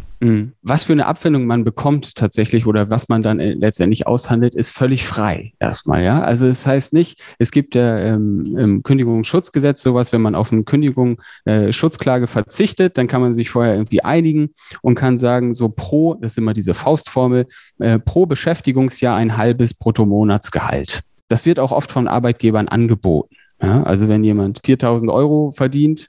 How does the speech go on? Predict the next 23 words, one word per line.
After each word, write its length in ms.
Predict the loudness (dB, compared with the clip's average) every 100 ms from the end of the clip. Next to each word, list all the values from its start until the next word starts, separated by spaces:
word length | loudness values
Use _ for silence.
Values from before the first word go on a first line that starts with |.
| _
ja, 260 | 0 0 -2 -8 -20 -10 0
und 220 | 0 2
ist 240 | 0 0
zwei 260 | -2 0 2
Jahre 360 | 2 0 -2
dabei, 460 | -4 -2 0 0 -2 -8 -20 _
dann 120 | -2
kriegt 200 | 0 0
er 300 | 2 0 0
zweimal 400 | -4 -2 0 2
ein 140 | 0 0
halbes 240 | -2 -4
Bruttomonatsgehalt 1000 | -4 -2 0 2 2 0 -2 -2 0 0
als 160 | -2 -2
Abfindung 440 | -4 -2 0 2
und 100 | 0
dann 140 | -2 0
kann 120 | 0
er 100 | 0
das 160 | -2
annehmen 460 | 0 0 2 0 -2
und 180 | -4 -2
dann 280 | 0 -2